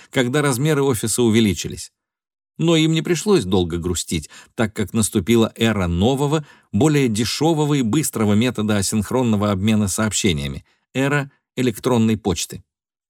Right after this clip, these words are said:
У большинства организаций не было необходимых ресурсов, чтобы создать систему, подобную той, что была у Ц Р У. Именно поэтому насладиться высокоскоростным асинхронным общением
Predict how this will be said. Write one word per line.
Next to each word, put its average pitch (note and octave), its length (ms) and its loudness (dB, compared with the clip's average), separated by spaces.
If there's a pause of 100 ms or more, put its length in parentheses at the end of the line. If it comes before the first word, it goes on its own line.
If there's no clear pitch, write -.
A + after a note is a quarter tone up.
(320)
У C#3+ 100 2
большинства D#3+ 500 2
организаций D#3 720 0
не F3 160 0
было F#2 180 0
необходимых F#2+ 640 0
ресурсов, - 540 -2 (240)
чтобы C3 320 0
создать A#2 440 0
систему, D#3+ 540 0
подобную C3 540 0
той, D#3 200 -4
что - 200 -4
была A#2+ 240 0
у A2 80 0
Ц A2+ 180 -2
Р A2+ 140 2
У. D2+ 140 -4 (460)
Именно D#3+ 380 2
поэтому D3+ 520 0
насладиться G#2+ 600 -2
высокоскоростным A2 880 -2
асинхронным F#2 640 0
общением D#3+ 540 0